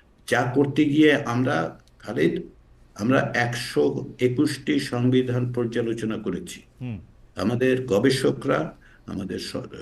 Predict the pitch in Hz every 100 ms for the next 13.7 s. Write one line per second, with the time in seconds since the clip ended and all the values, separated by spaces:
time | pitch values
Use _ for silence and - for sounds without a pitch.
0 | 87 - 98 131 135 135 131 127 131 131
1 | 127 123 101 117 135 127 - - - -
2 | 120 113 156 - 104 135 143 151 - 151
3 | 143 - - 131 127 - - 143 107 127
4 | 123 131 131 - 127 - 117 120 117 113
5 | 113 117 110 - 110 104 - 117 113 104
6 | 104 104 101 101 92 95 92 98 - -
7 | - 110 117 160 - 117 143 151 123 139
8 | 143 131 - - 143 139 147 131 123 127
9 | - - - _ - - - - 113 123
10 | 139 135 127 120 120 120 113 - 90 -
11 | - - 98 - 123 127 135 139 135 120
12 | 117 117 113 110 107 98 95 95 95 -
13 | - 104 - - - 110